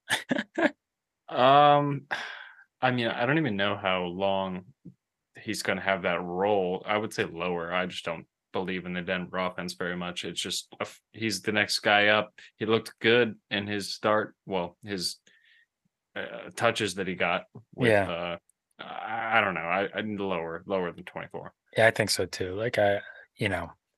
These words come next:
Speaker 1: it's, it's always interesting, these random names that end up as, like, top twenty-four running backs midseason. Um, Tyjae Spears, R B thirty.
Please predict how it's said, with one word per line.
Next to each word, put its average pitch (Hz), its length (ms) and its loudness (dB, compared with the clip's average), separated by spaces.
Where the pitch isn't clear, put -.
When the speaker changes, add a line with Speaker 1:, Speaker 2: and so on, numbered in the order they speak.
Speaker 1:
it's, 127 240 4
it's 117 240 4
always 120 220 8
interesting, 98 360 0
these 92 180 0
random 95 300 2
names 92 320 0
that 123 200 0
end 101 200 4
up 98 160 0
as, 135 220 0
like, 127 160 0
top 98 240 4
twenty-four 92 420 0
running 90 260 0
backs 110 300 2
midseason. 117 840 0
Um, 98 400 8
Tyjae 143 380 8
Spears, 139 480 6
R 107 160 8
B 113 140 4
thirty. 107 540 2